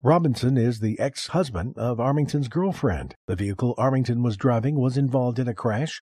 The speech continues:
A struggle ensued between the two men. Shots hit Armington in the chest and right thigh. Armington was taken to Baylor Hospital where he later died. Robinson has been charged with murder and jailed on five hundred thousand dollars bond.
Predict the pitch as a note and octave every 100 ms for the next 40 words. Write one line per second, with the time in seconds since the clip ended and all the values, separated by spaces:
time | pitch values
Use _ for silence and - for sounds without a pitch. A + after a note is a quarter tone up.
0 | _ G#2 G2+ - D3+ C3 C3 A#2+ - C#3
1 | C3 B2+ C3+ - D3+ C3+ G#2+ C3 A2+ G2+
2 | G2+ C#3+ _ - - D#3+ D3 D3 - D3+
3 | A#2 B2 A#2 A2 C3+ D3 B2 B2 C3 -
4 | C3 C3 - C#3 A2+ G#2 B2+ D3 - E3+
5 | B2 G2 - - G#2 A#2+ A2 A2+ A#2+ -
6 | B2+ A#2+ A#2+ - B2 A2+ D3 B2 F#2+ C3+
7 | - A#2+ B2 B2+ A#2 C3 G#2+ G2+ F#2+ A2+
8 | A2 D2 C2 _ - F2 A2+ F2 G#2+ G#2
9 | F#2+ F#2+ - A2 A2 B2 A2 A2 - A#2
10 | - B2 C#3+ A#2 - - G#2 B2 A2 D3
11 | F#2+ G2+ G#2 G2 C3 C3 A#2 D#3+ A#2 F#2
12 | G2 F2 D#2 D2+ D2+ D2+ D#2 - E2+ E2+
13 | - -